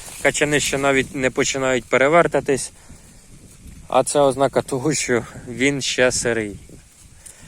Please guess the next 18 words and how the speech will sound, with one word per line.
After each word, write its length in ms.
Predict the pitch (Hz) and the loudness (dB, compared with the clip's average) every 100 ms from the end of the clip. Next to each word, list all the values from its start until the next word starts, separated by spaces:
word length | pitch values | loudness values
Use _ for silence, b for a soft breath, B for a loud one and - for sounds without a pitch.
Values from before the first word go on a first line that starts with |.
| B B B B _ - | B B B B _ -16
Е, 320 | 117 110 110 110 110 | -12 -8 -4 -4 -4
вологість 840 | 110 110 110 135 151 151 131 - | -8 -8 -2 2 4 4 2 -2
тут, 160 | 139 131 - - 123 | -4 -6 -8 -12 -4
я 140 | 117 | -2
думаю, 520 | 120 131 123 120 117 - - - - - - | 0 0 0 0 -4 -8 -16 -16 -16 -12 -6
в 80 | |
районі 400 | 113 123 127 123 | 0 0 0 -2
тридцяти-тридцяти 1120 | - 127 120 - 123 147 - 131 113 107 95 - | -4 -4 -2 -2 0 0 2 -2 0 -6 -4 -2
п'яти 340 | 123 - 135 | -2 2 0
відсотків. 580 | 127 - 123 98 - 110 - - - | 2 -2 -4 -4 -8 -12 -12 -14 -8
Навіть 320 | 113 131 117 - | -2 0 -2 -2
так. 180 | 123 107 - - - B B B 127 | 2 2 0 -14 -12 B B B 2
На 120 | 120 | 2
середину 500 | 139 131 120 120 120 | 4 2 2 -2 2
вересня 520 | 151 160 135 135 127 - 113 117 | 4 4 2 -2 -4 -4 -4 -4
отака 320 | 117 - 123 | -4 -2 0
вологість. 600 | 120 120 113 104 - - - - - - - - - - - - - | 0 0 -2 -4 -6 -8 -8 -14 -14 -14 -14 -12 -14 -12 -10 -10 -10
Е, 40 | - | -10